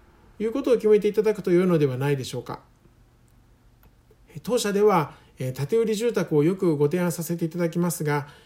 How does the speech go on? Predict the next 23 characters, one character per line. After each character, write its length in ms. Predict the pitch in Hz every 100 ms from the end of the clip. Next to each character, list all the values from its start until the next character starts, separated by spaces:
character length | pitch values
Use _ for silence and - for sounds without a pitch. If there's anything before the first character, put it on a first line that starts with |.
| _ _ -
え 140 | -
ー、 20 |
お 80 | 147
客 220 | 196 196
様 240 | - 214 180
と 120 | 147
個 140 | 151
別 240 | 208 226 226
に 100 | 214
ヒ 140 | 190
ア 80 | 214
リ 100 | 214
ン 100 | 214
グ 60 |
を 60 | 208
さ 140 | 196
せ 120 | 185 208
て 120 | 190
い 40 |
た 100 | 185
だ 120 | 185
い 100 | 180
て、 220 | 156 143